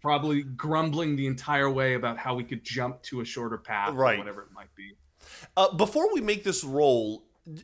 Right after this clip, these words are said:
Speaker 2: do you think that Hila would ask the dragon about her parents? 'Cause that would be a surefire way of knowing whether they're here or not.
Speaker 1: I think that's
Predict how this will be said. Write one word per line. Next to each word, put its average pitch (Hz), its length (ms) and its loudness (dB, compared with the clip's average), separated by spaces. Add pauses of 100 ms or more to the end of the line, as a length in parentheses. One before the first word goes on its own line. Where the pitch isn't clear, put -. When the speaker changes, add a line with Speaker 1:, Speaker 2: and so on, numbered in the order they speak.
Speaker 2:
do 185 120 -8
you 269 80 2
think 320 220 0
that 180 140 -2
Hila 175 360 0
would 135 240 0
ask 123 360 4
the 135 80 -4
dragon 123 380 2
about 113 260 0
her 113 80 -8
parents? 123 580 -8 (420)
'Cause 113 200 -8
that 143 200 4
would 139 100 -2
be 120 140 -2
a 110 60 0
surefire 120 540 0
way 113 180 -2
of 107 100 -6
knowing 113 240 -2
whether 104 220 -6
they're 101 160 -10
here 131 200 -10
or 98 40 -10
not. 95 200 -16 (840)
Speaker 1:
I 156 140 0
think 220 380 -4
that's 180 240 2